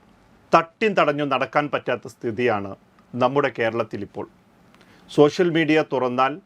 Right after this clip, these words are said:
Facebook-ിലേക്ക് പോയാൽ, Instagram-ിലേക്ക് പോയാൽ, റീൽസ് ഒന്ന് സ്ക്രോൾ ചെയ്താൽ, മോട്ടിവേഷൻ സ്പീക്കർമാരുടെ ആവേശഭരിതമായ പ്രസംഗങ്ങളും അതിന് കൈയടിക്കുന്ന വലിയ സദസ്സുമൊക്കെ നമ്മളെന്നും കാണുന്നുണ്ട്. ഇതിനിടയിലാണ്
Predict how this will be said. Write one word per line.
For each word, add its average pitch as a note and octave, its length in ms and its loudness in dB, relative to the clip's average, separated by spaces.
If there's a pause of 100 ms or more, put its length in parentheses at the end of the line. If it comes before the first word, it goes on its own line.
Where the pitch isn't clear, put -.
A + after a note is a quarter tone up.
(640)
Facebook-ിലേക്ക് D3+ 640 2
പോയാൽ, B2 460 0 (440)
Instagram-ിലേക്ക് D3 800 0
പോയാൽ, A#2+ 420 0 (480)
റീൽസ് E3+ 300 2
ഒന്ന് E3 160 0
സ്ക്രോൾ C3+ 360 -2
ചെയ്താൽ, B2+ 440 0 (500)
മോട്ടിവേഷൻ A3 680 2
സ്പീക്കർമാരുടെ F#3 800 2
ആവേശഭരിതമായ D#3+ 1200 2
പ്രസംഗങ്ങളും C3 760 -4 (520)
അതിന് F3+ 320 4
കൈയടിക്കുന്ന D#3+ 580 2
വലിയ C#3+ 360 0
സദസ്സുമൊക്കെ C3+ 840 -2 (400)
നമ്മളെന്നും C3 520 0
കാണുന്നുണ്ട്. A2 440 -4 (1120)
ഇതിനിടയിലാണ് F3+ 680 4